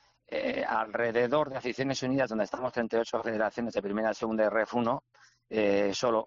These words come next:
lo que posibilita es que nos conozcamos, eh, las aficiones, que tengamos contactos entre nosotros, eh, teléfonos, que cuando nos desplazamos podamos llamar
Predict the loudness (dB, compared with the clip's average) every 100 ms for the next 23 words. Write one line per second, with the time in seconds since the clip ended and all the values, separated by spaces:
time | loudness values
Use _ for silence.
0 | 0 0 -2 -2 0 0 0 -2 -4 -6
1 | -2 -2 0 -2 2 4 4 2 -6 _
2 | _ _ 0 2 4 4 2 0 -2 0
3 | 0 0 0 0 0 -2 -4 -4 -2 -2
4 | -2 -2 -2 -2 -2 -2 -2 0 2 2
5 | 0 0 0 0 -2 -4 -6 _ _ _
6 | -4 -2 0 -2 -2 -2 0 -2 0 -4
7 | -2 0 2 2 0 0 0 0 -2